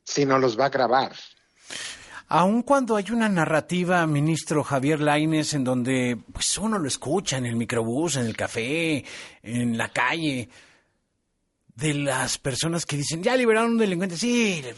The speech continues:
Speaker 2: "Ches jueces, ¿no? Corruptos", o, o sea, seguramente los ha escuchado y, y
Speaker 1: Sí,
Speaker 2: es
Speaker 1: claro.
Speaker 2: complicado de repente decir, "Pues que no fue el juez, fue el Ministerio Público, fue la Fiscalía,
Speaker 1: Claro.
Speaker 2: fue esto que el otro",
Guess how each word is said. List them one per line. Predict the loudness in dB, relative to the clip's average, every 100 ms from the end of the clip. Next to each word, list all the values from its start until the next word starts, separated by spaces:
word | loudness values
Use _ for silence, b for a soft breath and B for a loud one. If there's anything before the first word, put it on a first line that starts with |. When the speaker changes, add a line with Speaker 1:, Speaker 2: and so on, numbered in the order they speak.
| -14
Speaker 2:
"Ches | -10 -8 -6
jueces, | 0 2 2 -4 -6 -8 -6
¿no? | -6 -4
Corruptos", | -4 0 0 0 -2 0 0 2
o, | 6 8 6
o | 2 -10 -18 -20 -20 -20 -6 -2
sea, | -2 0
seguramente | 2 4 4 2 -2 -2
los | -2
ha | -4
escuchado | -6 -4 -2 -2 -4 -4
y, | -2 0 0 -2
y | 0
Speaker 1:
Sí, | 0
Speaker 2:
es | 2
Speaker 1:
claro. | 4 4
Speaker 2:
complicado | 2 -2 2 2
de | 4 0
repente | 0 -6 -4
decir, | -4 -2 -4 B B B _ _
"Pues | -12 -4
que | 0
no | 0
fue | 2 0
el |
juez, | 0 -4 -2 -2
fue | -4 -4
el | -4
Ministerio | -4 -4 -6 -8
Público, | -6 -4 -4 -4 -4
fue | -4
la | -4
Fiscalía, | -4 -6 -4 0
Speaker 1:
Claro. | 0 2
Speaker 2:
fue | 0
esto | -2 -2
que | 0
el | 0
otro", | 0 -2